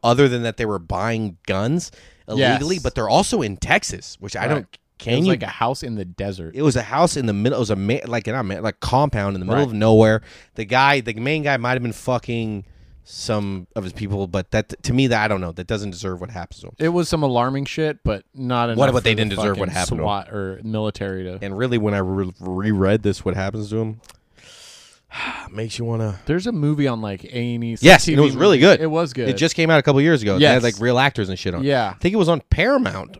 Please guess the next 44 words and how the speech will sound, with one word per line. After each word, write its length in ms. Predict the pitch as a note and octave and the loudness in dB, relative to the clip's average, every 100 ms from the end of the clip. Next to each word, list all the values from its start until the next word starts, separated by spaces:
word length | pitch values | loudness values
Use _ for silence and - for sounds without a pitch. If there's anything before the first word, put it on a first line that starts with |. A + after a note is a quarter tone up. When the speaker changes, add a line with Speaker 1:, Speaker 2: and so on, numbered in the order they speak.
| - | -4
Speaker 1:
or 160 | A2+ | -2
one 140 | A2 E3 | 0 4
of 40 | |
those 160 | E3+ D3 | 4 4
kinda, 240 | D3+ D3 | 0 2
like, 220 | C3 A2+ | 2 0
m-, 100 | G2 G#2 - - | -2 -8 -10 -10
channels 360 | - B2 B2 | -6 -4 -4
that 180 | G#2 - | -6 -10
tried 300 | - G#2 A#2 | -6 -6 -4
to 60 | A2 | -6
be 120 | G#2 | -8
real. 380 | F2+ G2+ B2+ D3+ _ - | -6 -2 -2 -4 _ -2
Speaker 2:
But 140 | C3 | 0
it 360 | D3+ D3 F3+ C3+ | 0 -2 -10 -4
shed 340 | E3 D3 C3 | -2 -2 -6
some, 260 | - C3 C3 | -8 -6 -6
a 60 | C3+ | -2
little 220 | C3+ C3+ | 0 2
more 200 | B2+ A2+ | 2 0
light. 240 | G2+ F#2+ | -2 -4
I 80 | G2 | -4
know 140 | G#2 G2 | -6 -8
it's, 100 | - | -12
like, 160 | F2+ | -2
Speaker 1:
It 40 | B2+ | 2
was 160 | A#2+ | 2
Speaker 2:
fiction 140 | G#2 A2 | 4 6
Speaker 1:
less 220 | C3 F#2+ | 6 4
Speaker 2:
and 80 | F#2 | 2
Speaker 1:
biased, 460 | G#2+ G#2 F2+ - | 2 2 0 -8
though, 120 | - - | -18 -14
Speaker 2:
Yeah. 260 | G2+ G#2+ | -8 -6
Speaker 1:
than 80 | F2+ | -6
everything 300 | G2+ G2 G#2 | -10 -10 -4
I've 100 | F#2 | -4
read 100 | F2+ | -2
in 60 | F2+ | -4
the 60 | F2 | -4
past 360 | G2 F2+ F2 | -4 -2 -4
where, 60 | F#2 | -6
like, 180 | E2+ E2+ | -8 -6
David 300 | F#2 F2 E2+ | -6 -6 -8
Koresh 440 | - F2 F2 - | -8 -6 -6 -10